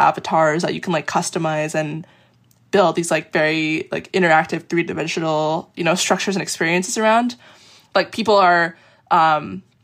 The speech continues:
people are thinking about this in the context of, like, meetings. Like, how do you make meetings more interesting aside from just, like, having everyone on Zoom, which is not a very,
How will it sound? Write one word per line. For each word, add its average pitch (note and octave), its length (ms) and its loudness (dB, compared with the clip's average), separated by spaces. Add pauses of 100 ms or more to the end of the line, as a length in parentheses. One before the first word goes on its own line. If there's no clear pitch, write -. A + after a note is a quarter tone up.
(760)
people G#3 220 2
are F#3 80 4
thinking F#3+ 200 -2
about F3 160 2
this E3+ 160 -8
in F3+ 60 -6
the D#3+ 80 -4
context - 400 -2
of, D#3+ 80 -4
like, - 160 -8
meetings. A3+ 720 0
Like, F3+ 120 -4
how F#3 120 2
do F#3 80 2
you F3+ 60 2
make E3 160 -2
meetings F#3 440 0
more F3+ 100 0
interesting F3+ 520 -2
aside E3 260 0
from E3+ 140 -4
just, - 240 -6
like, E3 180 -4
having F#3 320 0
everyone E3+ 240 -2
on D#3 160 -2
Zoom, E3+ 520 -4 (260)
which F#3 160 -4
is E3+ 180 -2
not E3 340 2
a F3 40 -6
very, D#3+ 600 -4